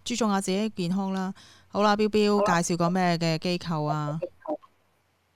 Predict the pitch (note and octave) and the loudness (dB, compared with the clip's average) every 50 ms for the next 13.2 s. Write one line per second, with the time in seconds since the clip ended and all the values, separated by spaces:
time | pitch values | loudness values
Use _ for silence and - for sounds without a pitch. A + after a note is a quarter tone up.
0 | _ _ _ _ _ _ _ _ _ _ _ _ _ _ _ _ _ _ _ _ | _ _ _ _ _ _ _ _ _ _ _ _ _ _ _ _ _ _ _ _
1 | - C4+ C#4+ A#3 E3 D3 C#3 G3+ G#3 F3+ E3+ - - F#3+ F#3 G3+ F#3 - D#3+ D#3 | -4 0 2 2 2 2 2 2 2 2 2 0 -2 -2 -2 -2 -2 -2 0 2
2 | C3 C3+ D3 D3+ D#3 D#3 D#3 D#3+ D3+ - C3 A#2 G2 G#2 A2 G#2 G2+ - - A#2 | 2 2 2 2 2 2 0 0 0 0 -2 -2 0 -2 -4 -4 -6 -6 -6 -6
3 | A2 G#2 G#2 G#2+ C#3+ D3+ D3 C#3+ - - B2+ B2 B2+ B2 A2 G#2+ G#2+ G#2 G2+ G2+ | -4 -2 -2 -2 -2 -2 -2 -4 -4 -4 -4 -2 -2 -4 -4 -2 -2 -2 -2 -2
4 | G2+ G2+ G2 G2 G2 - A#2 A#2 A#2 G#2+ A2 G2+ - - - - - _ - F3+ | -2 -2 -4 -4 -4 -4 -4 -4 -2 -4 -4 -6 -4 -6 -8 -8 -10 _ 0 0
5 | E3 D3 C#3+ - _ _ _ - B2 A#2+ A#2 A2+ A2+ A2+ A2 A2 A2+ C#4 A3 E3+ | 0 0 -2 -8 _ _ _ -8 -6 -4 -4 -4 -4 -4 -4 -4 -2 -2 0 0
6 | D#3+ D3 D3 - D#3+ D#3+ D#3+ D#3+ - D3+ C3 B2+ B2 B2 A#2+ A2 - - _ _ | 0 0 0 -4 -4 -4 -4 -4 -2 -2 0 0 0 0 -2 -4 -6 -8 _ _
7 | - B2+ B2 B2 A#2+ B2 A#2+ - A#2+ G2+ G2 G2 - _ - F#3 F#3 F3+ F3+ F3+ | -8 -6 -4 -2 -2 -4 -4 -2 -4 -4 -4 -6 -8 _ -2 0 2 4 4 4
8 | F3+ F3 C#3 - E3 D#3 D3 C#3+ C#3 C3+ A#2+ A2 G2+ G2 F#2+ - A2 A2 G#2+ G2+ | 4 4 2 0 -2 -2 0 0 -2 -2 -2 -2 -4 -4 -4 -4 -4 -4 -2 -2
9 | G2 F#2 F2+ F#2 - - G#2+ A2 A#2 B2+ C3+ - _ _ _ _ _ _ _ _ | -2 -4 -4 -6 -6 -6 -4 -4 -2 -4 -4 -6 _ _ _ _ _ _ _ _
10 | _ - B2 B2 C3 C3+ - - - B2+ A#2 A2+ A2+ A2+ G#2+ G2 F#2 F#2 F#2+ G2 | _ -6 -2 -2 -2 -2 -4 -6 -4 -4 -2 -2 -2 -2 -2 -4 -4 -4 -4 -4
11 | G#2 A2+ B2 C3 B2+ A2 A#2 A2 G2+ G2+ G2+ G2 - - - - - G2+ F#2 F#2 | -4 -2 0 0 -2 -2 -2 -4 -4 -4 -6 -8 -10 -14 -16 -10 -8 -8 -6 -8
12 | F#2 F#2 F2+ - - - A2+ A2 G#2+ G2 F#2+ - D3 C3+ B2 A#2+ A#2 G#2+ F#2+ F#2 | -8 -10 -12 -12 -6 -4 -4 -2 -2 -4 -4 -2 0 0 0 0 -2 -4 -4 -6
13 | F#2 F#2 F2+ | -6 -6 -8